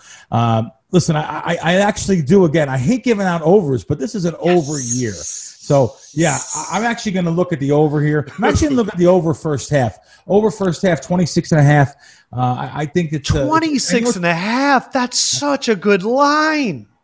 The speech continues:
Speaker 1: Yeah, well, that's what it is everywhere, though. I just looked this morning, so I could see, uh, you know, seventeen ten being a winner. So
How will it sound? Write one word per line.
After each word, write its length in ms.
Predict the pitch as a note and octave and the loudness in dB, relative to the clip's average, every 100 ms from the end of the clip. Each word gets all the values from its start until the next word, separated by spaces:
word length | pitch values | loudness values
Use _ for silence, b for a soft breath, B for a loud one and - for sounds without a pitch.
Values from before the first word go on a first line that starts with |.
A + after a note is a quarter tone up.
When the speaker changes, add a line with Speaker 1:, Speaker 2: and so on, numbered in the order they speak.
| _ - | _ -2
Speaker 1:
Yeah, 100 | G#3 | 2
well, 100 | G#3+ | 4
that's 180 | B3 | 2
what 120 | C4+ A#3 | 0 2
it 80 | |
is 100 | A3+ | 4
everywhere, 300 | G3+ F#3+ B2+ | 4 4 2
though. 60 | G2+ | 0
I 40 | |
just 160 | B2+ C#3 | 0 0
looked 140 | D3+ | 0
this 160 | C3+ - | -2 -4
morning, 260 | D3 A2+ E2+ | -4 -4 -4
so 300 | - G2 - b | -4 -4 -6 b
I 80 | D3 | -2
could 160 | D3+ - | -2 -2
see, 260 | E3 D3 | 2 4
uh, 220 | C3+ C3+ C#3+ | 4 0 -4
you 80 | |
know, 140 | B2+ G#2+ | -4 -2
seventeen 500 | - E3+ E3 F3 C#3 | -2 -2 -2 -2 0
ten 260 | E3+ D#3+ | 0 2
being 200 | A#2 A2+ | 2 2
a 40 | G#2 | 0
winner. 260 | B2 G2 | -2 -4
So 260 | - F#2+ | -6 -8